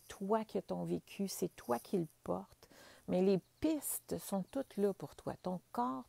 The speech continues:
te parle, ça c'est clair. Et, euh, il y a rien de,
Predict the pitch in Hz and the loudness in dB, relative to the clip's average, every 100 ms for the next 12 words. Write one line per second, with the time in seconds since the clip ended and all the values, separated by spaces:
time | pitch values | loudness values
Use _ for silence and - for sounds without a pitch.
0 | - 165 - 156 - - - 220 - - | -6 -6 -4 -6 -6 -10 -4 -2 -2 -6
1 | - 175 165 247 294 - - - - - | -4 -4 -2 -4 -8 -18 -20 -20 -12 6
2 | 202 233 254 285 _ - _ - 165 160 | 8 8 6 -2 _ -20 _ 0 2 2
3 | 165 165 - - - 190 202 190 196 240 | 0 -4 -8 -14 0 6 6 6 4 4
4 | 349 359 196 175 160 147 | 4 0 2 4 4 2